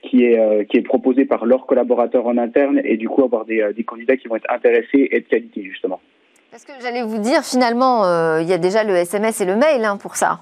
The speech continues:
Speaker 2: On envoie un petit mot en disant : « Tiens, ce serait bien que tu reçoives machin, euh, que je connais et qui m'a l'air pas mal pour ce poste. »
Speaker 1: C'est, c'est ça, voilà, c'est, c'est là où justement la cooptation, ça peut vite être confondu avec, euh, le piston, on va dire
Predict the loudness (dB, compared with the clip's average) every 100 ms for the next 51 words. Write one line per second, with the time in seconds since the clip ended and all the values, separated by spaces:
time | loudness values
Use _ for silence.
0 | -6 -2 0 0 -2 -4 -4 -2 -2 -4
1 | -4 -6 -4 -6 -6 -6 -8 -4 -4 -2
2 | -6 -4 -4 -2 -4 -6 -6 -2 0 0
3 | -2 -4 -4 -4 -2 -2 -2 -4 -6 -4
4 | -2 -2 -4 -20 -20 -20 -20 -20 _ _
5 | _ _ _ _ -6 -6 -10 -4 0 2
6 | 2 2 2 0 2 2 2 0 -4 -2
7 | 2 2 0 -2 -10 0 0 2 0 2
8 | 0 2 2 2 0 0 0 -2 0 0
9 | 0 -2 2 2 4 2 0 -2 0 2
10 | 2 2 0 -4 0 2 2 2 0